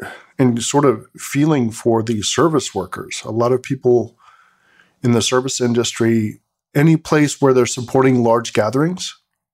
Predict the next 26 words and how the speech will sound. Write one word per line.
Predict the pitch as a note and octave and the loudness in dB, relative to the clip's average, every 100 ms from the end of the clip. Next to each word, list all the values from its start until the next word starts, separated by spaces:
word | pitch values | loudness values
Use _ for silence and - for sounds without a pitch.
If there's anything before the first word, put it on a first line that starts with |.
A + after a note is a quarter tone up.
| _ _ | _ _
right? | A#2+ - | -2 0
Hotels, | C3 A#2 - B2 C3 | 0 0 2 2 0
conferences, | - B2 A#2+ C#3 C3+ D3+ D#3 - - _ _ _ _ _ _ - _ _ _ _ - _ - | -2 -4 -2 -2 -2 0 -2 -2 -12 _ _ _ _ _ _ -20 _ _ _ _ -20 _ -2
uh, | A2+ G#2+ - | -2 -2 -2
even | B2+ C3 B2 A#2 A2 - _ _ _ _ _ _ _ _ - | 0 2 2 -2 -6 -14 _ _ _ _ _ _ _ _ 0
Uber | C3 B2 | 2 4
and | A#2 A2+ | 2 2
Lyft, | B2+ D3+ - - | 0 -2 -10 -2
those | A#2+ A2+ | 0 0
types | - A#2+ - | 0 -4 2
of | B2+ A#2 A#2 - _ _ _ _ - | 2 2 -4 -18 _ _ _ _ -8
folks, | - B2+ C3 - - | 0 0 0 -8 -2
I, | B2 A#2+ A#2 | -2 0 -4
I | |
think | A2+ B2+ B2+ | 0 -2 0
they | A#2 | -2
might | A2+ B2 B2+ _ _ _ _ - | 0 0 -2 _ _ _ _ -8
have | A#2+ | -4
a | A2 | 0
real | A2+ B2 | 2 2
issue | B2 - A2+ G#2 G#2 | 2 0 -2 -2 -2
if | A#2+ - | -4 -2
their | A#2+ A2+ A2 _ _ _ _ _ | 0 0 -4 _ _ _ _ _
pay | - D3 C3+ | -2 2 2
comes | B2 C3+ C3 C3 | 2 0 0 -4
from, | - A#2 A2 G#2+ G#2+ | -2 0 0 -2 -4